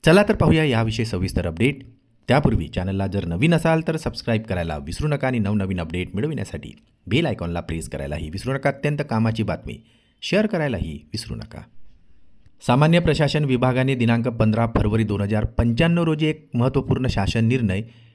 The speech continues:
निर्गमित केलेला होता. त्या निर्णयामध्ये काळानुरूप बदल करण्याची गरज लक्षात घेऊन शासनाने आता नवीन शासन निर्णय जारी केलेला आहे. शासन निर्णयानुसार तज्ज्ञ आणि सेवानिवृत्त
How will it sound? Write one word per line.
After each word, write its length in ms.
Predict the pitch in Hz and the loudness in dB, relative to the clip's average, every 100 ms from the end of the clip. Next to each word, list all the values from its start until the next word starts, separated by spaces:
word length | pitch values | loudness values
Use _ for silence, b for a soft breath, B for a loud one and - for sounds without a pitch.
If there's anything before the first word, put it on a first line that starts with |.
| B | B
निर्गमित 360 | 123 131 139 147 - | 2 4 4 2 4
केलेला 240 | 113 113 | 4 4
होता. 360 | 101 - 92 110 b b b b - | 2 0 -4 -4 b b b b 2
त्या 140 | 156 | 6
निर्णयामध्ये 480 | 180 175 180 175 180 | 8 6 6 4 2
काळानुरूप 760 | 175 117 135 160 156 127 85 | 2 2 4 4 2 0 2
बदल 240 | 110 123 160 | 2 4 2
करण्याची 460 | 139 113 120 120 | 2 2 0 0
गरज 280 | 110 110 113 | 0 2 2
लक्षात 320 | 104 104 110 | 0 0 -2
घेऊन 200 | 104 113 | 0 0
शासनाने 600 | 113 113 110 - 151 156 | 0 2 0 2 0 0
आता 300 | 131 113 117 | -2 -2 0
नवीन 440 | 110 95 107 151 160 B B B | 2 2 2 2 0 B B B
शासन 420 | - 131 127 220 220 | 0 2 4 6 6
निर्णय 360 | 110 98 101 113 - 98 | 4 2 -2 -2 -8 0
जारी 200 | 104 92 | 2 2
केलेला 320 | 82 73 71 | -4 -4 -4
आहे. 380 | 65 69 - b b b b b b b b b | 0 -2 -2 b b b b b b b b b
शासन 340 | - 139 214 208 | 2 4 8 6
निर्णयानुसार 560 | 175 175 170 165 170 165 151 | 6 4 2 2 2 2 0
तज्ज्ञ 240 | 151 135 | 2 0
आणि 240 | - 117 | 2 0
सेवानिवृत्त 600 | 117 117 123 127 127 - | 2 2 2 2 0 0